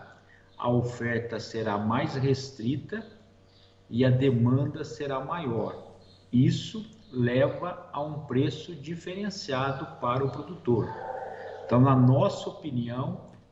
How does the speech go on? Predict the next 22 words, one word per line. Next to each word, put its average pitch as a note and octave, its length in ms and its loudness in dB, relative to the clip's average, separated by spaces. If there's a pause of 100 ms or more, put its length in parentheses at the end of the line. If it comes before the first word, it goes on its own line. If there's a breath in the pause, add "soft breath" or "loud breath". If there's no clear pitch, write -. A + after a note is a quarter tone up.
(100)
a C3+ 120 -4
entrada C#3 840 0 (200)
trimestral B2 1400 -2
do A2+ 80 -10
primeiro - 380 0
trimestre A#2+ 720 2
de G#2+ 120 -12
dois G#2+ 300 -2
mil B2+ 220 2
e C3 40 6
vinte A2+ 320 0
e G2 40 -10
três, - 680 -2 (600 loud breath)
nós A#2+ 520 4
teremos C#3+ 880 -2 (500 soft breath)
uma C#3+ 220 0
expectativa B2+ 1300 -2 (300)
de B2 100 -4
uma B2+ 180 6
diminuição D3+ 1120 -2
na B2+ 80 -4
oferta, C#3+ 800 -2